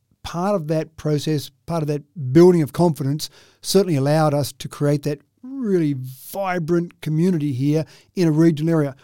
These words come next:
We weren't a bush town, we weren't out in the sticks, we were a vibrant regional city, and that's what I wanted us to be. I wanted us to be a city, be a modern metropolitan city, and all the things that went along with that. Now, certainly as part of that, there were other things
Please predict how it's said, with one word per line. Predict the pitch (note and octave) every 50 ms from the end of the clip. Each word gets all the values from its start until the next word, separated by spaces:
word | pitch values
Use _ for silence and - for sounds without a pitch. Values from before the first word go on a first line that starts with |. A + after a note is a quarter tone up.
| _ _
We | - F#3+ G3
weren't | G#3+ A3+ A3 G#3+ G3+ - _ -
a | F3 D3+
bush | C3+ D#3 F#3+ E3 - -
town, | - D#3 D3+ D#3 D#3+ E3
we | D#3+
weren't | D#3+ E3+ F3 E3+ E3 E3+
out | E3+ D#3 D#3
in | D#3 D#3+
the | D#3+
sticks, | C#3 - - D#3 D3+ C#3+ - - - - - _ _ _ _ -
we | F#3 F#3 F#3
were | E3+ E3 E3 E3 E3 D#3+ C#3 - _ _ _ _ _ _ _
a | - D#3
vibrant | C#3 C3+ C#3 D#3+ D#3+ F3 F3 D#3+ E3+ F3+ A3
regional | F#3+ E3+ F3 F3 D#3 C#3+ D#3+ D#3
city, | C3+ - - G3 E3+ E3 C3+ D3
and | - D#3+ D#3+ F3
that's | G3+ G3 -
what | F3+ F3
I | D#3
wanted | D3 D3+ D3+ D3
us | C#3 -
to | - D3+
be. | C3 C3+ D#3+ E3 D3+
I | C3+
wanted | C#3 D#3+ D#3 D3 C#3+ C#3+ E3 - _ _
us | - E3 -
to | - C#3+
be | A#2+ B2 D#3 F#3+ A3+
a | G#3+
city, | E3 - - E3+ C#3
be | C3 C3 D#3+ E3
a | D#3
modern | C#3+ C#3+ D#3+ F3 F#3 D#3 D3 D3
metropolitan | D#3 D3+ - C3+ - D#3 D3+ D3 C#3 D#3 C#3+
city, | - - G3+ G3+ D#3 C3 C3+ D#3 D3+ - - - - - - _ _ -
and | G3+ E3 D#3
all | E3 F3+ F3+ F3+ F3+
the | F3 D#3 C#3
things | - E3+ E3+ D#3+ C#3+
that | C3+ -
went | F3 E3+ D3
along | C#3+ D3 E3+ F#3+
with | F3+ D#3+
that. | C#3 C3+ B2 - _ _ _ _ _ _ _ _ -
Now, | F3 C#3+
certainly | - - - A#3 A3 G3 F3+ D#3+ D3+ D3+ D3 -
as | E3+ D3+ -
part | - _ - - F#3+ G3+ A3 A3+ G#3
of | D#3 B2
that, | B2 B2 B2+ D#3 F#3+ - _ _ _ _ _ _ _ _
there | F3 E3
were | D#3 -
other | - G3 E3 E3
things | C#3 - E3 E3 D#3+ D#3 D3+ D3 C#3 C3 - -